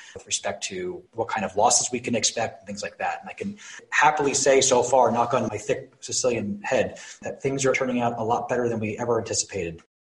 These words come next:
There's been a tremendous amount of demand for that type of housing. People have the ability to pay weekly because, frankly, these people are in a financial situation where they just can't manage their money well enough to be able to do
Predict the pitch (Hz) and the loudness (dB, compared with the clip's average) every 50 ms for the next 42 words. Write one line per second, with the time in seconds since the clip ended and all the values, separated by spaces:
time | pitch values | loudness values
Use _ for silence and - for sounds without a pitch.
0 | _ _ - 101 95 - - 110 107 - - - 107 107 117 123 127 117 - 117 | _ _ -10 -8 -8 -8 -6 -6 -4 -4 -4 -4 -4 -4 -2 -2 0 0 0 0
1 | 110 110 110 104 98 98 - - 113 104 101 104 110 117 131 147 143 - - 110 | 0 -2 -2 -4 -4 -6 -8 -8 -4 -2 -2 -2 -2 -2 -4 -4 -6 -8 -4 -2
2 | 104 113 - - - 120 - 107 104 - - 107 107 120 120 156 165 180 170 175 | -2 -2 0 0 -2 0 0 0 0 0 0 0 0 0 0 -2 -4 -4 -6 -10
3 | - _ _ _ _ _ - - - 123 120 - 123 113 113 - - - - _ | -14 _ _ _ _ _ -18 -14 -12 -10 -6 -4 -2 -2 -2 -4 -10 -16 -14 _
4 | - - 120 123 - - 127 117 127 123 127 127 123 117 123 120 - - 113 113 | -2 2 2 2 2 2 0 0 2 2 2 2 0 -2 -6 -8 -6 -2 -2 -2
5 | 110 95 104 107 - 147 160 170 165 - 107 - - 110 104 - - 120 123 120 | -2 -2 -6 -8 -6 -4 -4 -4 -4 -6 -8 -6 -4 -4 -4 -2 -2 -2 -2 -2
6 | 123 120 131 151 - - - - _ _ - 110 - - - - 123 123 117 113 | -2 -2 -2 -4 -6 -12 -20 -20 _ _ -14 -14 -12 -10 -6 -4 0 0 2 0
7 | 113 107 - - 117 120 127 127 - 143 - 127 - - 107 104 104 - 110 107 | 0 -2 -4 -4 -4 -2 -2 -2 -4 -4 -4 -4 -6 -4 -2 -2 -2 -2 -2 -4
8 | 101 101 104 - 101 101 - - 107 101 - - 113 - - - 120 - 113 110 | -4 -4 -4 -4 -4 -6 -6 -8 -6 -4 -4 -2 -2 -2 -4 -6 -8 -6 -6 -6
9 | 107 107 104 104 - - 107 101 104 113 120 123 117 113 101 98 95 95 95 95 | -4 -4 -6 -6 -8 -8 -8 -6 -6 -6 -8 -8 -10 -12 -12 -12 -14 -18 -20 -20
10 | _ - - 95 90 107 104 107 101 101 95 92 - - 113 131 127 120 - | _ -20 -20 -20 -18 -16 -16 -16 -16 -18 -20 -20 -18 -14 -12 -12 -12 -12 -14